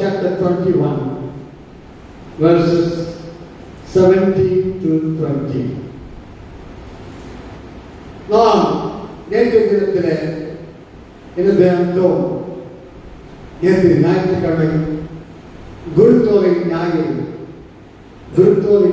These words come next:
ஞாயிறிலே ஆகிய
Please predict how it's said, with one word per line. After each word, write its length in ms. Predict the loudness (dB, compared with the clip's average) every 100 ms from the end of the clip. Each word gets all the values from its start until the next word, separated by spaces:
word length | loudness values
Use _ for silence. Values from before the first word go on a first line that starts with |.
| 0
ஞாயிறிலே 580 | 0 0 0 0 0 0 -2 -4 -8 -12 -16 -18 -20 -20 -20 -20 -20 -20 -18 -18 -18 -18 -18 -10 0
ஆகிய 260 | 4 6